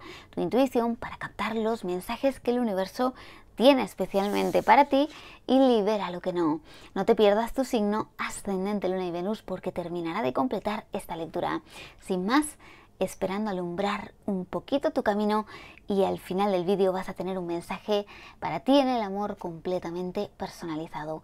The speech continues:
Han querido caer dos cartas, Acuario. Fíjate qué mensaje más poderoso hay aquí. Pero voy a comenzar con esta carta, porque es una carta de justicia, que te dice, "Todo se va a recolocar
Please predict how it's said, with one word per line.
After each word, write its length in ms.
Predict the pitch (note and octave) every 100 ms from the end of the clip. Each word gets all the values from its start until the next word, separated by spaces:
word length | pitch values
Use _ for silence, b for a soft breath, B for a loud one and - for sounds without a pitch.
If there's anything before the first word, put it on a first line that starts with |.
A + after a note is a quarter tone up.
| B B B
Han 180 | - C4
querido 320 | C#4+ C4 B3
caer 220 | A3+ G#3
dos 240 | G3 G3 -
cartas, 360 | F3+ - A3
Acuario. 560 | G3 - D#3+ D#3 F3+ D4 B B B B
Fíjate 480 | - B3+ E4 D4 C#4+ -
qué 160 | A3+ A3+
mensaje 880 | A3 F3+ - - A#3+ A#3+ - B3+ -
más 320 | F#3+ G#3 G#3
poderoso 500 | - F#3 E3+ F#3 F#3+
hay 120 | G3+ E3+
aquí. 300 | - - - - B B B B B -
Pero 300 | A#3 - - - - - - -
voy 160 | A#3 D#4+
a 80 | D#4+
comenzar 580 | A#3 G3 - A3 A#3+ - -
con 160 | G#3+
esta 240 | A3+ - F#3
carta, 380 | E3 - - B B B -
porque 220 | G3+ C#4+
es 60 |
una 160 | C#4+ C4+
carta 240 | G3+ C4
de 100 | A3+
justicia, 840 | G3 - G3 - G#3 - - F3 - _ B B B -
que 100 | A3+
te 80 |
dice, 260 | C4+ C#4+ G#3
"Todo 280 | - D#4 E4
se 160 | C4+
va 80 | A#3+
a 40 | B3
recolocar 600 | A#3 G#3 F#3 F#3 A#3+